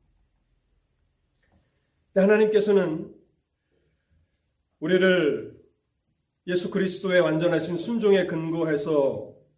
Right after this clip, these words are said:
의롭다 하실 뿐만 아니라 우리와 친밀한 관계를 누릴 수 있도록 그 권리를 주셨다고 말씀하고 있습니다.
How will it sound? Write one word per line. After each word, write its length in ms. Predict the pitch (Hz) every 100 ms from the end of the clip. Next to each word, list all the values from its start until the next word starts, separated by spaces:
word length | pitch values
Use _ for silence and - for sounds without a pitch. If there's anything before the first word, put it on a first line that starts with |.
| -
의롭다 440 | 165 170 170 175
하실 300 | 156 165 -
뿐만 280 | 160 151 147
아니라 480 | 135 135 117 120 - _ _ _ _ _ _ _ _ _ -
우리와 400 | 151 160 147 -
친밀한 720 | - 277 254 214 190 147 123
관계를 840 | 143 165 175 170 165 165 143 123
누릴 240 | 143 170 180
수 220 | - 156
있도록 680 | - 151 131 151 147 - -
그 140 | 165
권리를 440 | 156 151 160 151
주셨다고 520 | - - 156 - 143 139
말씀하고 540 | 107 - 160 139 127
있습니다. 420 | - - 135 131